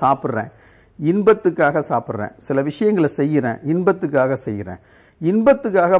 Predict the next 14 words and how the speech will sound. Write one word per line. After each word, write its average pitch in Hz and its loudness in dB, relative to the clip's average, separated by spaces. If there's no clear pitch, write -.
பண்ணும்போது 147 0
எக்கச்சக்கமான 127 -2
தடுப்பு 143 -6
சக்தி 117 -10
குறைவு, 120 -2
குறைஞ்சு 123 -4
போயிடுது. 92 -10
நிறைய 151 2
விஷயங்கள் 170 0
நீங்க 127 -2
பாருங்க, 131 0
இன்பம்லாம் 175 2
வந்து 143 0
ரொம்ப 139 0